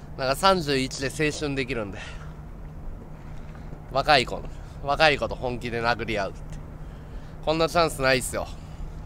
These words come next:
三十二になって、リングに立てるんですもん。ねえ。冷静に考えてさ、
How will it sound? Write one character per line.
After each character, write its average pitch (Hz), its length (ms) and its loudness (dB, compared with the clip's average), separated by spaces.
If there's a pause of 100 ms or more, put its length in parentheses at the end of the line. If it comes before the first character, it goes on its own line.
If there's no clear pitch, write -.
(300)
三 135 320 0
十 113 360 0 (120)
二 139 160 0
に 127 80 2
な 113 100 4
っ - 40 0
て、 - 220 -2 (920)
リ 131 140 0
ン 123 60 0
グ 120 80 0
に 117 100 0
立 120 160 0
て 117 100 -2
る 110 100 0
ん 104 80 -4
で - 60 -6
す - 80 -6
も 95 160 -6 (1500)
ん。 101 40 -8
ね 101 100 -6
え。 - 280 -8 (1900)
冷 175 160 6
静 220 180 4
に 220 120 2
考 208 180 8
え 185 120 8
て - 60 -8
さ、 104 320 0